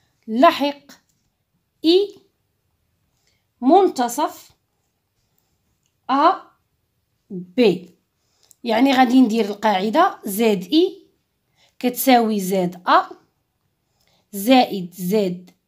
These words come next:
بي على جوج. يعني هي أ زائد بي على جوج. أ عندي هي تلاتة زائد ربعة إي، و بي عندي هي ستة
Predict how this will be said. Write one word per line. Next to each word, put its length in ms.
بي 680
على 220
جوج. 500
يعني 360
هي 300
أ 420
زائد 760
بي 500
على 260
جوج. 440
أ 200
عندي 520
هي 300
تلاتة 540
زائد 640
ربعة 380
إي، 400
و 120
بي 680
عندي 460
هي 280
ستة 500